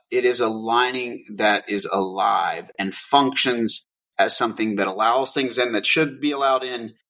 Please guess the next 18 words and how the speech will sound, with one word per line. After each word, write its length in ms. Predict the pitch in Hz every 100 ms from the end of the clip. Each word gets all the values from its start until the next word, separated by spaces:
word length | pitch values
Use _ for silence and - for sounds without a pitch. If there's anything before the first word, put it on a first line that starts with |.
| -
doesn't 280 | 127 131 120
allow 360 | 110 110 107
things 360 | 104 - 110 98
in 180 | 104 101
that 140 | -
shouldn't 340 | - 107 98 95
be 100 | 92
allowed 380 | 90 92 92
in. 240 | 101 101 98 - _ _ -
And 200 | 120 107
it 240 | 139 143 147
being 200 | 147 135
inflamed 760 | 120 - 143 131 117 110 98 -
leads 560 | 110 120 160 156 135 -
to 440 | - 120 107 98 - _ _ _ -
multiple 600 | 107 123 135 143 131 123
organ 260 | 120 113 110
dysfunction 600 | 104 - 101 - 104